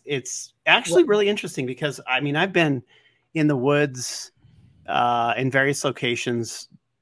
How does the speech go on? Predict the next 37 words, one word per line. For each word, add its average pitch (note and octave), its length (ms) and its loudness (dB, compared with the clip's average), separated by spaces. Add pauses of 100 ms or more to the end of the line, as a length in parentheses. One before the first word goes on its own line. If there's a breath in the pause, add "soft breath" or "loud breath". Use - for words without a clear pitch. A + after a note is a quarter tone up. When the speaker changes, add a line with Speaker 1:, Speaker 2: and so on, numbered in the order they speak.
(560)
Speaker 1:
nothing D3+ 440 2
around, A#2+ 420 0
no, B2 320 -2 (120)
like, A2+ 180 -4
houses A#2+ 800 -2
or A2+ 140 -4
anything, A#2+ 440 -4
just - 280 -10
forested B2 540 -4
areas. A#2 480 -2
And B2+ 120 -4
I B2 120 0
found F3 440 0
areas B2+ 520 -2
where B2 160 -4
you A#2 220 -6
do B2+ 180 -4
f-, - 140 -18 (100)
have B2+ 380 -2
the G#2+ 80 -14
twisted - 420 -10
trees, A#2+ 360 -12 (280 soft breath)
like B2+ 140 -8
a A#2+ 40 -6
grouping B2+ 420 -6
of A2 100 -10
twisted - 380 -12
trees A#2+ 400 -12 (360 soft breath)
that B2 140 0
are A#2+ 100 -2
spiraling B2 840 0
up C#3+ 220 -2 (380)
in C#3+ 120 -2
just - 380 -6
weird D3 460 4
little D#3 200 -2
areas. C#3 760 -4